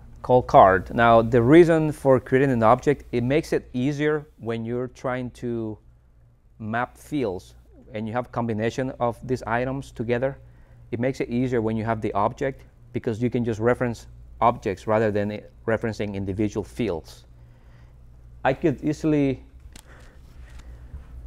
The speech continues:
get rid of the card object and just push everything to the left, and that will work too. But when I'm trying to reuse this component, and you'll see later,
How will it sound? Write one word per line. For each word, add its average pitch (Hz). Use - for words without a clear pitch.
get 143
rid 143
of 139
the 120
card 127
object 143
and 117
just 127
push 143
everything 143
to 127
the 113
left, 120
and 120
that 139
will 131
work 120
too. 123
But 123
when 127
I'm 131
trying 160
to 143
reuse 123
this 175
component, 175
and 113
you'll 123
see 127
later, 123